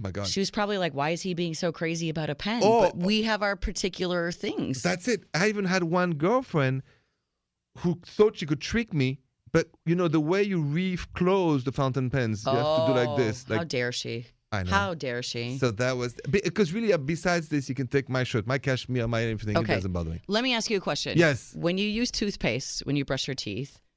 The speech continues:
Speaker 2: you know, let's say you have a tube of toothpaste.
Speaker 1: Yes.
Speaker 2: Where do you squeeze it from? If you grabbed it,
Speaker 1: The
Speaker 2: uh,
Speaker 1: metal.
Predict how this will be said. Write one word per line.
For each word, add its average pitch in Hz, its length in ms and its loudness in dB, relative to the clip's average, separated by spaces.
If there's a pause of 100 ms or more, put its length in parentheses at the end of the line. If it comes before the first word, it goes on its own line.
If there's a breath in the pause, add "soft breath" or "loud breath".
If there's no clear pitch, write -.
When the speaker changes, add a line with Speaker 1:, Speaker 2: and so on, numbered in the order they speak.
(140)
Speaker 2:
you 165 80 -2
know, 160 100 0
let's 156 180 0
say 180 100 0
you 165 120 0
have 156 100 -2
a 156 60 -2
tube 156 340 -2
of 127 160 -4
toothpaste. 113 500 -2
Speaker 1:
Yes. 107 300 0
Speaker 2:
Where 180 160 0
do 214 80 -2
you 214 120 -2
squeeze 156 340 -2
it - 160 -4
from? 120 260 -4 (160)
If - 160 0
you 220 140 -2
grabbed 226 400 0
it, 208 140 -8
Speaker 1:
The 113 140 2
Speaker 2:
uh, 110 40 2
Speaker 1:
metal. 104 340 0